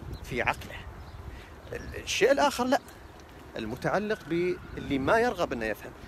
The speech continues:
ما يرغب أنه يفهم لا تشغل نفسك فيه، لكم دينكم ولي دين، وانتهى الموضوع.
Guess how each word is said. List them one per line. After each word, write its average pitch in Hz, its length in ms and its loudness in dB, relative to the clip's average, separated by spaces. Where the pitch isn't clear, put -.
ما 90 140 -4
يرغب 139 300 0
أنه 110 140 -6
يفهم 120 240 -6
لا - 60 -2
تشغل - 220 -6
نفسك - 220 -4
فيه، - 160 -6
لكم 135 320 0
دينكم 160 440 -2
ولي 113 220 -4
دين، 165 260 -4
وانتهى - 220 2
الموضوع. 156 420 2